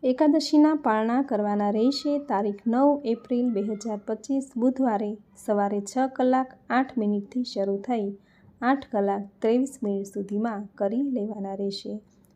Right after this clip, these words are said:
મિત્રો, પારણા એટલે એકાદશી વ્રતની પૂર્ણાહુતિ. એકાદશીનું વ્રત કરવાનો સંકલ્પ કરી પૂજા, ઉપવાસ કરી હોય તો તેની પૂર્ણાહુતિ બારસની તિથિએ કરાય છે,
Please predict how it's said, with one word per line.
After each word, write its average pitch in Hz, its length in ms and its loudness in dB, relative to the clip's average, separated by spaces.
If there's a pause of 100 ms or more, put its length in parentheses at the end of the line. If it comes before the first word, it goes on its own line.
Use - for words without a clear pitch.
(140)
મિત્રો, 208 260 -2
પારણા 277 600 4
એટલે 220 240 -2
એકાદશી 269 680 2
વ્રતની 208 640 -2
પૂર્ણાહુતિ. 202 680 -4 (440)
એકાદશીનું 311 760 4
વ્રત 247 280 0
કરવાનો 214 460 -2
સંકલ્પ 208 520 -2
કરી 247 540 -2
પૂજા, 220 340 -4
ઉપવાસ 220 460 -6 (100)
કરી 214 220 -2
હોય 226 360 2 (440)
તો 220 80 2
તેની 214 300 0
પૂર્ણાહુતિ 247 800 4
બારસની 240 640 0
તિથિએ 208 500 -2
કરાય 202 380 -2
છે, 196 220 -8